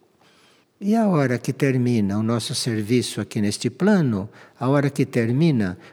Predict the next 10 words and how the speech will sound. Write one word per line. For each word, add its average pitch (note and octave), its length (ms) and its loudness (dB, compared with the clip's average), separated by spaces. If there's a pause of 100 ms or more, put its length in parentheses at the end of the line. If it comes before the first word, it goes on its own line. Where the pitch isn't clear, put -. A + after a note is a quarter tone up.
o A#2 100 -2
nosso B2 300 -2
serviço A2+ 720 -2
nesta G#2 300 -4
encarnação, C#3 800 0 (580)
o G#3+ 100 2
nosso C#3 320 2
corpo A#3+ 380 0
é E3+ 40 2
devolvido. G#2+ 960 -2